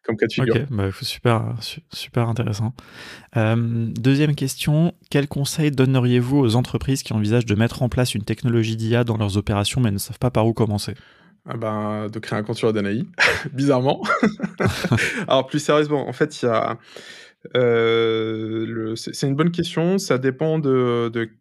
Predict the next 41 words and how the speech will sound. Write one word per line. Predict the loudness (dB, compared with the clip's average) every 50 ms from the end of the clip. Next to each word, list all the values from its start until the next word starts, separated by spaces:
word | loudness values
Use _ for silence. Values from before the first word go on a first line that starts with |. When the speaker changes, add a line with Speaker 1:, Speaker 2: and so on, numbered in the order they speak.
| _ _ -2
Speaker 1:
quel, | 0 2 2 2 2 2
euh, | 2 4 4 4 2 2 0 0 -2 -2
de | -4 -4
quel | 0 0 2 2
usage | 2 2 2 0 -2 -2
tu | -6 -8 -6
fais. | -6 -6 -8 -8 _ _ _ -20 -20 -20 -20 -20 -16 -8
Je | -2
pense | 2 2 2 2 2
eden | 0 2 2 4 4
A | 4 4
I, | 2
c'est | 2 0 -2 -4 -2
bien, | 0 0 0 0 0 -2 -6 -12 _ _ _ _ _ -14 -6 -4
euh, | -2 -2 0 0 -2 -2 -2 -2 -2 -2 -2 -2 -4 -4 -6 -6 -6 -6 -8 -8 -10 -12 _ -14 -10
pour | -10 -6 0
commencer. | 2 2 4 2 2 2 0 -4 -4 _ _ _ _ _ _ _ _ -12 -6
C'est-à-dire, | -4 -2 0 0 0
euh, | -2 -2
si | -4 -6 -12 -4 0
t'as | 0 0
besoin | 2 2 0 2 4 4 4 4
de, | 2 2 2 2 0 0 -2 -4 -8 -18 -18 -16 -16 -16 -18 -20 -20 _ _ _ -10
de, | -8 -6 -4 -4 -4 -4 -4 -4 -6 -6 -8 -10 -10
si | -10 -8 -8 -8
c'est | -4 -2 0
une | 0 0 0 2
tâche, | 2 4 4 4 2 0 -2 -2
euh, | 0 0 0 0 -2 -4 -10 -18 -16 -16 -16 -16 -18 -18 -20 -20 _ _ _ _ _ _ _ -8
où | -4 -2 0
il | 2
y | 4 4
a | 4 4 4
des | 2 2 2 2 2
A | 2
P | 2 0 -2
I | -2 -2
qui | -6 -10
font | -6 -4 -4
le | -2
taf, | 2 2 4 4 2 0 -4 -18